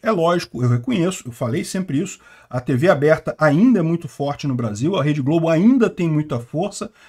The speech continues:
não é à toa que lutou e conseguiu derrubar Bolsonaro na eleição,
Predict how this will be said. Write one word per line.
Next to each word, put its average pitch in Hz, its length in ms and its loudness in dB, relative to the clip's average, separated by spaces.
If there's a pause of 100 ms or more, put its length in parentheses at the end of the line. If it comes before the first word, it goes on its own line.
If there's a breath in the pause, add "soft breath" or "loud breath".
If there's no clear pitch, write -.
não 139 240 2
é 190 60 6
à 202 80 4
toa 170 400 -2
que - 160 -4
lutou 156 500 0
e 135 60 0
conseguiu 165 520 -2
derrubar 135 380 0
Bolsonaro 131 560 -2
na 123 80 -2
eleição, 165 440 -4